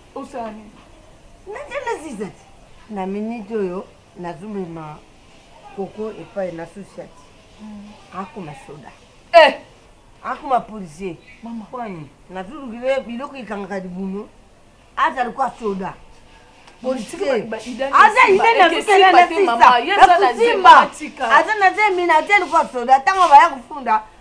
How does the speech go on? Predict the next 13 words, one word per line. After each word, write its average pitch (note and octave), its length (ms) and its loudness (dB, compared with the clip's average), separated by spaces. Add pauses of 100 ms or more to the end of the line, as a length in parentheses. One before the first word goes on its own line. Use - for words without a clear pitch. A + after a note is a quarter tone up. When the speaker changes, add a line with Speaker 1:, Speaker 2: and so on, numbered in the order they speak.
(160)
Speaker 2:
bafundi, F#4 600 -4
bafundi F4 640 0
pa D4 180 0
na D4+ 80 -6
ye A#3 100 -6
mo B3+ 140 -2
bakute C4+ 420 -4
ye D#4 140 -8
muda B3+ 220 0
acha B3+ 220 0
nini A3+ 240 -10
P G#3+ 220 -12
V. F3+ 200 -12